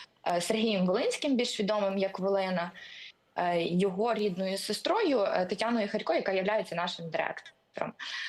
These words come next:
Е, основною роботою фонду це є всебічна допомога українським морпіхам,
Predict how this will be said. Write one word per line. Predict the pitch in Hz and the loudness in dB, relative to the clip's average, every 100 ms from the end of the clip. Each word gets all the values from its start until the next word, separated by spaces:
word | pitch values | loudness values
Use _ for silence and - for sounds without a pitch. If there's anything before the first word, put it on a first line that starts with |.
| - - | -4 0
Е, | 165 165 165 - - _ _ _ - - 208 | 2 2 -2 -12 -20 _ _ _ -12 -2 0
основною | - 226 - 247 254 240 233 180 170 | 2 0 2 2 4 4 4 2 2
роботою | 185 185 196 185 175 180 | 2 4 2 2 -2 0
фонду | - 302 392 214 | 0 0 2 -2
це | - 254 | 0 0
є | 226 | 0
всебічна | - 180 214 - 190 | 0 -2 0 -2 -4
допомога | 180 180 190 240 214 180 | -4 -2 -2 0 2 0
українським | 180 185 190 185 - 185 | 0 0 0 -2 -2 0
морпіхам, | 185 190 185 - - - 160 - - | 2 0 -4 -12 -10 -4 -4 -2 -2